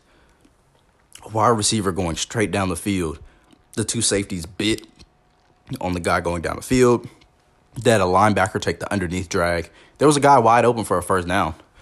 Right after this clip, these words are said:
There were three minutes left on the clock. It's not like they were in a two-minute drill or anything like that. They didn't need to rush at all. But for some reason,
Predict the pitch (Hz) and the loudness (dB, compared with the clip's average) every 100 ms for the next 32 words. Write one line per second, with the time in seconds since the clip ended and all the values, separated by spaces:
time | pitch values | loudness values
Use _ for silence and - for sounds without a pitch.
0 | - _ 214 220 226 247 233 214 214 202 | -20 _ 0 0 2 4 4 4 0 0
1 | 196 247 156 - - 160 131 107 - - | -2 0 0 0 0 2 2 0 -8 -20
2 | - 107 101 87 82 - 131 127 110 110 | -2 0 2 -2 -4 0 0 2 0 0
3 | 107 82 95 87 85 85 95 98 90 90 | 0 -2 -6 -8 -8 -4 -2 -2 -4 -4
4 | 92 92 87 85 95 95 - - _ _ | -4 -4 -4 -2 -2 -2 -8 -14 _ _
5 | _ - 110 107 82 120 - _ _ _ | _ 0 4 4 2 -2 -8 _ _ _
6 | _ _ _ - - - - 104 113 95 | _ _ _ -14 -8 -4 -4 -2 -2 -2
7 | 107 101 87 85 | -4 -6 -8 -10